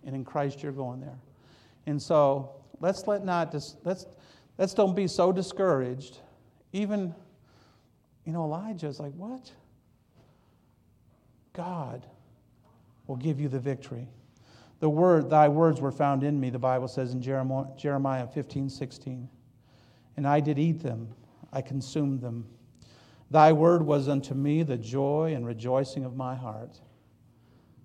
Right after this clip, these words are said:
And that's what my, thy word is to me. The joy and rejoicing of my heart is this book. The greatest joy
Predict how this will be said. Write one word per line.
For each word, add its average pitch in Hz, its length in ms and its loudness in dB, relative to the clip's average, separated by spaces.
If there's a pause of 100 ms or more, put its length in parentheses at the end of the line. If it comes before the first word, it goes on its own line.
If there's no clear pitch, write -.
(400)
And 123 100 -10
that's 131 220 -8
what 143 100 -12
my, 131 200 -6
thy 131 260 -2
word 123 240 -2
is 113 180 -10
to - 160 -14
me. 120 400 -10 (160)
The 127 80 -12
joy 131 580 -10 (1000)
and 131 100 -10
rejoicing 127 560 -6
of 120 60 -10
my 123 240 -8
heart 120 380 -8 (160)
is 113 120 -12
this 120 180 -10
book. 120 380 -12 (1120)
The 143 80 -6
greatest 143 500 -2
joy 127 400 -4